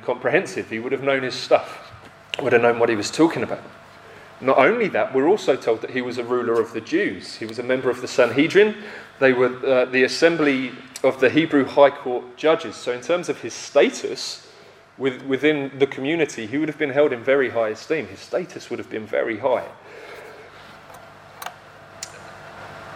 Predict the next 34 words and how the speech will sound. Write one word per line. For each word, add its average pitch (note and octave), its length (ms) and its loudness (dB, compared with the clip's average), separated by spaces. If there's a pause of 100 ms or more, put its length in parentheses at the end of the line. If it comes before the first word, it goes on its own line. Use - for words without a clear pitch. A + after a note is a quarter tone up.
(320)
As C#3 180 8
a C#3 60 6
well-taught D#3 720 6
and, C3+ 220 2 (180)
and B2+ 260 2
devout C3 400 4
Jew, A2+ 200 -6
he C3+ 120 -2
would D3+ 140 0
have C#3 220 -4
been C#3 220 0
living F3 300 2
with C3+ 140 -2
an C#3 100 0
expectation B2+ 920 -4 (440)
and B2+ 140 0
an B2+ 120 0
anticipation C3+ 720 0
of A#2+ 140 -8
the B2+ 100 -2
arrival D3 400 6
of C3 100 -4
God's C3+ 200 2
kingdom A#2+ 360 -6
at A#2+ 140 -4
the A#2+ 100 -2
end A#2 120 -2
of G#2+ 100 -12
history. G#2 380 -10
So A2+ 240 0
God D3+ 340 8
was C#3+ 180 -2
gonna B2+ 220 -2
come, F3 460 2